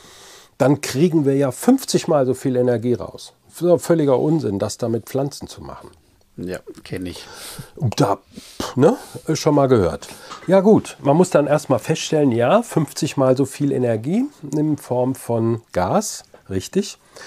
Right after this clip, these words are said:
Speaker 1: bedeutet aber erstmal nur zwanzig Mal so viel Strom. Ähm, und ganz nebenbei, wir machen ja nicht nur zwanzig Mal so viel Strom, sondern auch noch mal genauso viel Wärme.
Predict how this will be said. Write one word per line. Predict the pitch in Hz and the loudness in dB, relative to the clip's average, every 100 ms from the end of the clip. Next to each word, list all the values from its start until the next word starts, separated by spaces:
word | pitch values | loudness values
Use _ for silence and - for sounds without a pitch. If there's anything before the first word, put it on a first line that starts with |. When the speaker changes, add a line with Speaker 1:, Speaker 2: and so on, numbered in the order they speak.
| - - | -16 -4
Speaker 1:
bedeutet | 143 165 156 151 | 2 4 4 2
aber | 139 135 | 2 2
erstmal | 131 143 - 131 | 0 -2 0 2
nur | 127 131 | 4 2
zwanzig | - - 147 175 123 | 0 -2 -2 -2 -6
Mal | 113 107 | -4 -2
so | 104 | -4
viel | - 98 | -6 -8
Strom. | - - 98 131 214 _ _ _ _ _ _ _ _ _ _ _ _ - - - - - _ - | -8 -8 -4 -4 -4 _ _ _ _ _ _ _ _ _ _ _ _ -20 -20 -20 -20 -20 _ 0
Ähm, | 135 127 123 127 - _ _ _ - 123 - - | 4 6 6 2 -4 _ _ _ -8 -8 -8 0
und | 151 143 127 - 151 139 | 4 4 2 -4 -6 0
ganz | 135 135 | 2 4
nebenbei, | 143 135 117 127 143 | 2 2 2 0 2
wir | 143 139 | 2 2
machen | 131 151 | 2 0
ja | 143 | 2
nicht | 131 - | 2 2
nur | 135 131 123 117 | 2 4 2 0
zwanzig | - 120 123 120 127 | -4 -6 -4 -4 -2
Mal | 113 107 | -2 -2
so | |
viel | 107 - 98 | -4 -4 -6
Strom, | - - 113 147 175 | -6 -6 -2 0 0
sondern | 151 151 - | -2 -2 -4
auch | 127 | -6
noch | 135 127 | -4 -4
mal | 135 131 | -2 0
genauso | 127 127 120 127 | 0 0 0 -2
viel | 120 139 120 | -2 -2 0
Wärme. | 101 95 95 | 0 0 -2